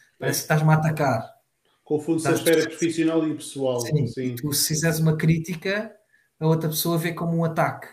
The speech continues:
Speaker 1: e então defende-se. E diz, "Não, não, mas tu é
Speaker 2: É
Speaker 1: que não
Speaker 2: isso.
Speaker 1: disseste não sei quê." Então não disse, então, mas, ah, pum, pum. A partir daí já estão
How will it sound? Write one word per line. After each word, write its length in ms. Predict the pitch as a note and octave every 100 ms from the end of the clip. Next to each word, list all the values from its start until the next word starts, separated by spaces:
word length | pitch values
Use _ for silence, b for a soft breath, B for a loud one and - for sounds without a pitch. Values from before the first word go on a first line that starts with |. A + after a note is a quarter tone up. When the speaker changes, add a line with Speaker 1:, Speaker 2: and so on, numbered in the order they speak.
| B2+
Speaker 1:
e 100 | B2+
então 240 | A#2+ D#3+
defende-se. 680 | D#3 - D3+ A2+ - - - _
E 60 | A#2+
diz, 180 | A2+ B2
"Não, 140 | G3
não, 180 | F3 D#3+
mas 140 | C3
tu 100 | -
é 40 | C#3
Speaker 2:
É 20 |
Speaker 1:
que 80 | C#3
não 120 | D3
Speaker 2:
isso. 20 |
Speaker 1:
disseste 380 | - D#3+ D#3 -
não 80 | E3
sei 200 | - F3+
quê." 380 | E3 D3 C3+ - _ _ _
Então 120 | - D#4
não 140 | F#3+
disse, 380 | C#3+ F#3+ G#3+ -
então, 160 | D3+ D#3
mas, 180 | F3+
ah, 360 | F#3 G3 G3 C3+
pum, 240 | B2 B2+
pum. 220 | A#2+ A2 G#2
A 60 |
partir 260 | A2+ C#3 D3
daí 180 | D#3 F3
já 120 | G3
estão 340 | F#3 F#3+ F#3+